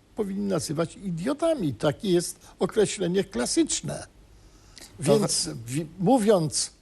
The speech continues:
Speaker 1: działając, interesując się sprawami polskimi, musimy tkwić w polityce.
Speaker 2: E,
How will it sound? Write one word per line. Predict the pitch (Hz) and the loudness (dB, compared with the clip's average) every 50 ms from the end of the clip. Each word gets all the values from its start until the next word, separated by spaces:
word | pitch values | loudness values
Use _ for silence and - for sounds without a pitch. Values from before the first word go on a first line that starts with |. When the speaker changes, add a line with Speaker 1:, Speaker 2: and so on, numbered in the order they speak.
| _ - _ _ - - | _ -20 _ _ -16 -10
Speaker 1:
działając, | 151 110 165 175 165 185 226 247 233 226 220 208 185 - - 202 | -4 2 4 4 6 6 6 4 4 4 2 0 0 -2 -4 -6
interesując | 165 135 - 175 147 147 147 - 285 285 262 202 160 - | -8 -2 0 0 2 2 2 0 0 2 2 2 0 0
się | - 208 180 151 110 - - _ _ - - - - - _ | 0 0 0 0 -2 -6 -12 _ _ -20 -20 -20 -20 -20 _
sprawami | - - - - - - 202 202 208 190 233 233 220 214 214 208 190 160 - - - - - - _ _ _ - _ _ _ _ _ _ _ _ _ _ _ _ _ _ _ _ _ _ _ - - - - - | -6 -4 -4 -4 -6 -4 0 0 2 4 4 4 4 4 2 2 2 0 -2 -6 -18 -20 -20 -20 _ _ _ -20 _ _ _ _ _ _ _ _ _ _ _ _ _ _ _ _ _ _ _ -20 -20 -20 -16 -4
polskimi, | - 208 196 175 - - - - 180 151 127 117 135 180 240 262 226 - - _ _ _ - | 0 0 0 0 0 -4 -4 -6 -6 -6 -6 -4 -4 -4 -6 -6 -8 -12 -20 _ _ _ -6
musimy | 147 143 - - 285 262 226 156 143 151 - - - - - _ | -6 -4 -2 -2 -2 0 2 0 0 -2 -4 -8 -14 -20 -20 _
tkwić | - - - - 190 185 170 - | -18 -12 -8 -6 -4 -4 -6 -8
w | - - - | -10 -12 -2
polityce. | - - 190 175 175 156 - 139 98 - - - 95 - - - - - - - - - - _ _ _ - - _ _ _ _ - - - - - - - - - - - - - - - - - - | 0 2 2 2 2 -2 -4 -4 -6 -6 -8 -10 -12 -14 -16 -20 -20 -20 -20 -20 -20 -20 -20 _ _ _ -20 -20 _ _ _ _ -20 -20 -20 -20 -20 -20 -20 -20 -20 -20 -20 -20 -18 -18 -18 -18 -16 -6
Speaker 2:
E, | - | 0